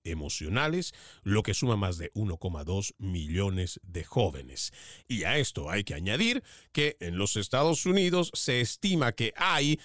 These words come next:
trescientas cincuenta personas por cada proveedor de salud mental. Estos son los datos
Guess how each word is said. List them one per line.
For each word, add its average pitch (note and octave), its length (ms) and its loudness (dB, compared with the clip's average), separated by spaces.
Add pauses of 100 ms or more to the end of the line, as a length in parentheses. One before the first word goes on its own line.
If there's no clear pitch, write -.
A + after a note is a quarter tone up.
(300)
trescientas G#3+ 1000 2
cincuenta F3+ 800 2
personas A#3 880 2
por F2 240 -4
cada C3+ 400 2
proveedor G#2+ 800 2
de F#2+ 160 -6
salud F#2 600 0
mental. E2 800 -8 (440)
Estos G3+ 460 0
son D#3 400 4
los F2 320 0
datos C#3+ 560 2